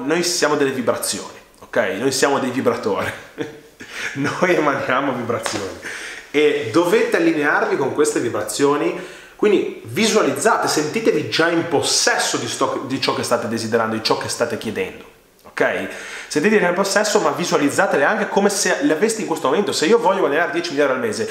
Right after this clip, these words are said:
metto qua, chiudo gli occhi, visualizzo come, come mi sento in questo momento guadagnando diecimila euro al mese, ok? Provo quelle emozioni, provo quei, quei stati d'animo, quei sentimenti, mi sento già in possesso di questa cosa, ok? Poi ovvio do del tempo perché questa cosa si manifesti, però dovete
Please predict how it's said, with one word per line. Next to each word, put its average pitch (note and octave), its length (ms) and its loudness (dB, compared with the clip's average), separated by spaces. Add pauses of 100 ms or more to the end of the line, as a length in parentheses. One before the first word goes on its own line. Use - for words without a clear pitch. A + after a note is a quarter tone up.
(160)
metto C#3 220 0
qua, G#3 480 2
chiudo D#3+ 140 2
gli D3+ 100 4
occhi, G3 180 2
visualizzo D#3 840 2
come, E3 460 0
come E3+ 180 -2
mi D#3+ 100 2
sento A3 360 2
in F#3 60 2
questo D#3+ 220 2
momento F3 220 4
guadagnando C#3+ 420 2
diecimila C#3 320 -2
euro A#2 120 2
al G#2+ 60 -4
mese, C#3 360 -2 (200)
ok? - 140 0
Provo G#3+ 480 2
quelle F3+ 160 6
emozioni, C#3+ 600 2 (560)
provo G3+ 300 4
quei, E3+ 400 2
quei D3+ 160 2
stati C#3+ 260 0
d'animo, C#3 320 2
quei C#3 160 2
sentimenti, C#3+ 680 -2
mi A#2 100 -2
sento F#3+ 320 0
già D3+ 120 2
in C#3+ 120 -2
possesso D#3 580 0
di A#2+ 100 -2
questa A2 300 -4
cosa, - 340 -2 (160)
ok? - 640 -2
Poi G3+ 140 2
ovvio G3 240 2
do C#3 140 2
del B2+ 280 -2
tempo C#3+ 320 0
perché D3+ 180 0
questa A#2+ 180 -4
cosa A#2 140 0
si G#2+ 60 -6
manifesti, G#2+ 440 -4
però D3+ 160 0
dovete D#3 360 0